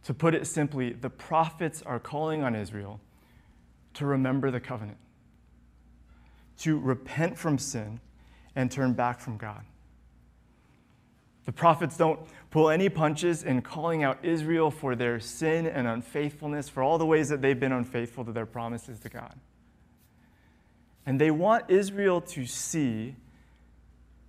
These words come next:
that their situation, that what's going on in their lives, it's not God's fault.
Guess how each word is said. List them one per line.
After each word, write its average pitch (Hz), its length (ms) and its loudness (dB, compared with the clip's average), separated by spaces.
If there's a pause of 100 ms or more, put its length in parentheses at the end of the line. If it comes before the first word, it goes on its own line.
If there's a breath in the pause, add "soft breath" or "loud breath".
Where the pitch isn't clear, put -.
(260)
that - 360 -10
their 175 140 -2
situation, 156 800 -2 (720)
that 139 140 -4
what's 170 240 4
going 175 260 2
on 160 160 2
in 156 100 0
their 139 160 2
lives, 127 460 -2
it's 151 220 -2
not 185 520 0
God's 156 460 2
fault. - 320 -12